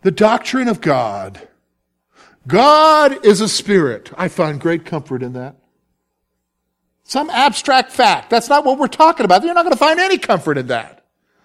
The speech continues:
But knowing him intimately and seeing that he works in your life and that he answers your prayers. Listen, I want to tell you, I want to tell you something happened in my life just here in the last couple of weeks.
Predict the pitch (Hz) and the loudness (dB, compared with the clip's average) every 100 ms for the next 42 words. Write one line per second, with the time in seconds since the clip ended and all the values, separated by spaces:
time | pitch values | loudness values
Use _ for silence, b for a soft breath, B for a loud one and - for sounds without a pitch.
0 | b b b b b 214 220 175 180 196 | b b b b b 2 2 2 -2 4
1 | 277 330 349 349 226 240 226 208 269 - | 6 6 6 2 4 4 4 4 2 2
2 | 320 330 320 302 311 220 170 - - 269 | 2 2 0 -2 0 -2 -2 -4 -2 0
3 | 302 302 247 214 202 233 - 269 226 208 | 0 0 0 0 2 0 0 -6 -4 -2
4 | 190 202 240 190 160 156 143 156 147 _ | 0 0 -2 -4 -6 -6 -4 -4 -6 _
5 | _ - 147 175 - 202 185 - 160 151 | _ -14 -12 -10 -8 -8 -10 -12 -12 -10
6 | 185 185 - 285 196 180 240 233 220 233 | -8 -8 -8 -12 -8 -8 -8 -8 -10 -6
7 | 226 B B - 330 - 240 180 214 196 | -8 B B -14 -12 -6 -6 -4 -6 -6
8 | 180 202 202 180 175 180 170 160 175 - | -4 -6 -4 -6 -4 -4 -4 -4 -8 -6
9 | 175 156 156 156 175 175 170 196 196 - | -8 -6 -8 -8 -12 -12 -12 -14 -14 -20